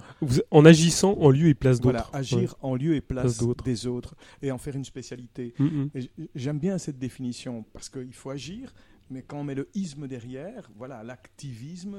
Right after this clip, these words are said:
Speaker 2: c'est, euh, être tellement obnubilé par l'idée d'être en mouvement, de faire, de trouver un résultat concret, que tu en arrives à produire, euh, son contraire et trouver une autre forme d'impuissance.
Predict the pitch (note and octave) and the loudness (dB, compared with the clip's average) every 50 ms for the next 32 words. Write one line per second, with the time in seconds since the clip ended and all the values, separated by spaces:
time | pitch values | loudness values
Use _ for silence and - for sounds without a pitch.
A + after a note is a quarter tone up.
0 | F3+ C#3+ A#2 - - - D3 D#3+ F#3 F#3+ E3+ - _ _ - _ _ _ - C#3 | -16 -18 -18 -20 -18 -16 -16 -14 -14 -16 -18 -20 _ _ -20 _ _ _ -20 -20
1 | B2 B2+ B2+ B2 A2 G#2+ G2+ G2 G2+ A#2+ D3+ D3+ - - B2 A#2+ - _ - C#3 | -18 -18 -18 -18 -18 -18 -18 -18 -18 -20 -20 -20 -20 -20 -20 -20 -20 _ -16 -16
2 | C3 - _ _ _ _ - F#3 F#3+ F#3+ F#3+ F3+ F3 D#3 C#3+ - D#3+ D3 C3+ B2+ | -16 -16 _ _ _ _ -10 -6 -4 -4 -4 -4 -4 -6 -6 -2 -2 -2 -2 0
3 | C#3+ D#3+ E3 D3 C3+ D#3 D3+ D3+ E3 E3 D3 C3 - _ - B2+ A#2+ C3 C#3 C#3 | -2 -2 -2 -2 -4 -6 -2 0 0 0 0 -2 -8 _ -14 -12 -12 -10 -12 -12
4 | B2 B2 E3+ E3+ D3+ C3 C#3 C#3+ C#3 - - - C#3+ D3 D3+ D3+ C3 A#2+ D#3 D3 | -8 -4 -4 -4 -4 -4 -6 -10 -10 -10 -12 -12 -10 -8 -8 -10 -10 -10 -10 -10
5 | D3 C#3 C3 A#2 B2 D3 - - - - - D#3+ D#3+ D#3+ D3 D3 C#3+ B2+ B2 A#2 | -8 -10 -10 -6 -6 -8 -8 -8 -14 -10 -8 -8 -6 -6 -8 -8 -10 -10 -10 -10
6 | B2+ - - - - D#3 B2+ D3+ C#3 B2+ A#2+ B2+ A#2 C3 C#3 A#2+ - C#3 C3 - | -8 -6 -6 -6 -6 -6 -10 -10 -10 -8 -8 -8 -8 -8 -10 -8 -10 -12 -10 -8
7 | - C3+ B2 - - E3+ G#3 C#4 - _ - - - - _ - - - - D3 | -10 -12 -12 -10 -10 -8 -8 -8 -10 _ -20 -20 -20 -20 _ -20 -16 -12 -10 -10
8 | B2+ C3+ B2+ G#2+ E3 G3 F#3 D#3 C#3+ - - - C3 A#2+ A#2 C#3 D#3+ E3+ D#3+ C#3 | -8 -10 -8 -8 -8 -8 -6 -8 -10 -12 -10 -10 -10 -10 -10 -12 -10 -12 -10 -10
9 | B2+ A#2 A#2 A#2 A2 A2 A2+ A#2+ - - C3+ A#2+ - - B2 B2 - - B2+ A#2+ | -10 -10 -10 -10 -10 -12 -12 -12 -14 -12 -14 -14 -12 -12 -14 -14 -12 -14 -12 -12
10 | A#2+ A#2+ A#2+ A#2+ A2+ - - A#2+ B2 B2+ B2+ B2+ D3+ D3+ - - - C3+ C3+ C3+ | -10 -10 -10 -12 -12 -8 -4 -2 -2 -2 -2 -6 -6 -8 -8 -10 -10 -10 -8 -8
11 | B2 A#2 A#2 - C3 B2 - - B2 A#2 A2+ - | -8 -10 -10 -10 -12 -14 -12 -12 -12 -12 -12 -14